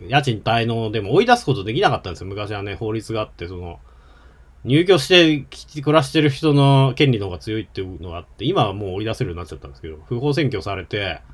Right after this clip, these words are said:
それとよく、<laughs> 家賃も払わずにずっと住んでて困るっていうケースがね、えー、あったんですよ。確か。昭和の時代。なんか、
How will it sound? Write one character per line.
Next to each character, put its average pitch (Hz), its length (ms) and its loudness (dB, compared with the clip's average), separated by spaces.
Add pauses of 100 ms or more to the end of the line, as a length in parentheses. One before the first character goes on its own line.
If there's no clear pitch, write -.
(480)
そ 123 60 -8
れ 120 60 -6
と 135 100 0
よ 139 120 4
く、 123 100 2 (540)
<laughs> - 520 -16
家 135 140 4
賃 143 160 0
も 110 60 -2
払 117 120 0
わ 120 80 2
ず 107 100 -4
に 95 60 -8
ず 117 80 -8
っ - 20 -10
と 113 120 -10
住 113 180 -14
ん 104 40 -6
で 95 80 -8
て - 100 -10
困 101 220 -8
る 101 80 -8
っ - 20 -16
て - 160 -14
い 80 40 -10
う - 40 -10
ケ 90 120 -12
ー - 20 -10
ス 85 120 -16
が 71 60 -14
ね、 71 180 -18 (920)
え 92 280 -10
ー、 98 40 -8
あ 113 40 -8
っ - 40 -10
た 87 180 -10
ん 71 80 -12
で 69 80 -16
す - 100 -20
よ。 67 100 -16 (180)
確 - 240 -16
か。 - 180 -16
昭 110 220 -6
和 110 100 -2
の 104 140 -6
時 98 100 -10
代。 92 300 -6 (240)
な 104 100 -10
ん 92 80 -12
か、 - 340 -16